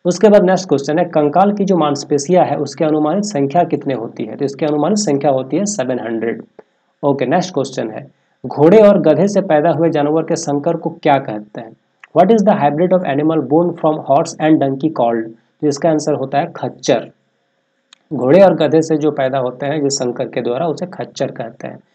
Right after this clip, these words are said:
Sex hormone की खोज किसने की? Who discovered sex hormone? इसका answer हो जाएगा यूजिन Stenek। Next question है, डॉली दुनिया का पहला उपनिवेश पशु था। Dolly was the first colonized animal in the world। वो डॉली था भेड़।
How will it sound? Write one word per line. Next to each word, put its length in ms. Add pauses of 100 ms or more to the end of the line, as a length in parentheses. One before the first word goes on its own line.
(320)
Sex 320
hormone 400
की 100
खोज 300
किसने 380
की? 180
Who 400
discovered 440 (120)
sex 180 (120)
hormone? 440 (400)
इसका 240
answer 240
हो 120
जाएगा 340
यूजिन 420
Stenek। 440 (920)
Next 260
question 360
है, 120
डॉली 360
दुनिया 280
का 100
पहला 340
उपनिवेश 560
पशु 260
था। 360 (540)
Dolly 280
was 180
the 120
first 380
colonized 440
animal 320
in 80
the 120 (520)
world। 380 (380)
वो 80
डॉली 320
था 420 (120)
भेड़। 380